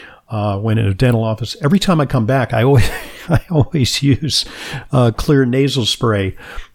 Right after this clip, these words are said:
on the theory that, you know, merely being exposed to the virus does not necessarily mean it's going to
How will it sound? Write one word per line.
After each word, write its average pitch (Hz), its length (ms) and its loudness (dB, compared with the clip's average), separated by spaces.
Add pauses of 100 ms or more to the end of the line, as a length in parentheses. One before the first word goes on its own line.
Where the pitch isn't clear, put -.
on 180 300 4
the 190 160 6
theory 135 580 2 (560)
that, 127 380 0
you 143 80 2
know, 131 80 4
merely 196 460 4
being 165 240 2
exposed 139 540 0
to 135 100 2
the 117 60 0
virus 143 340 0
does - 160 -2
not 165 180 0
necessarily 139 380 0
mean 135 180 2
it's 110 160 -4
going 120 300 0
to 113 420 0